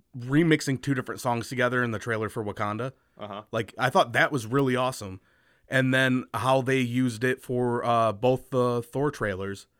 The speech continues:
Speaker 1: of, um, Ragnarok and, um, uh, Love and Thunder.
Speaker 2: Yeah.
Speaker 1: That, like, it, the song was,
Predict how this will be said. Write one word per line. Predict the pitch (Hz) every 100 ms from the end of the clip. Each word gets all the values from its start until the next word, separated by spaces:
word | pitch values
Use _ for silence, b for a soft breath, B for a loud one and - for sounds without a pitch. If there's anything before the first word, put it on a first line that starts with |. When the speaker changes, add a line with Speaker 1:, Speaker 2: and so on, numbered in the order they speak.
| _ _ _ _ _
Speaker 1:
of, | 110 110 104
um, | 107 101 92 92 _ _ - -
Ragnarok | 131 127 120 123 117 117 - -
and, | 113 113 113
um, | 110 107 107 104 101 - _ _ _ _ _ _ _ _ _ _ _ _
uh, | 113 110
Love | 117 113
and | 107
Thunder. | 120 104 92 -
Speaker 2:
Yeah. | 107 92 _ _ _ _ _ _
Speaker 1:
That, | 127 117 120
like, | 120 107 95 -
it, | 143 143 - _ _ _
the | 147
song | 151 - 151 151 151 131
was, | 127 131 131 117 -